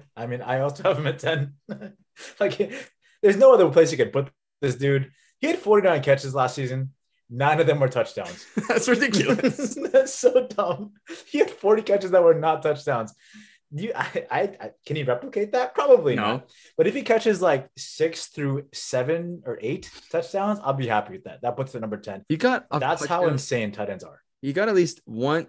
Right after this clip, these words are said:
Speaker 2: He got a touchdown in it, thirteen of his last twenty-six games played.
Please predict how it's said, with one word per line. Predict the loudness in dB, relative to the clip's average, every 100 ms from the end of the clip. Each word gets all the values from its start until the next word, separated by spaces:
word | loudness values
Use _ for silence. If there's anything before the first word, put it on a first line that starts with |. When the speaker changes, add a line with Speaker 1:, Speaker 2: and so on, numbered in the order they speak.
| _
Speaker 2:
He | -4
got | -4
a | -2
touchdown | -2 -2 -2 0 0 -4 -8 -4
in | -2
it, | -2 _ _
thirteen | -2 0 -2 -4
of |
his | -2
last | -4 -4
twenty-six | -6 -6 -8 -10
games | -12 -12
played. | -16 -18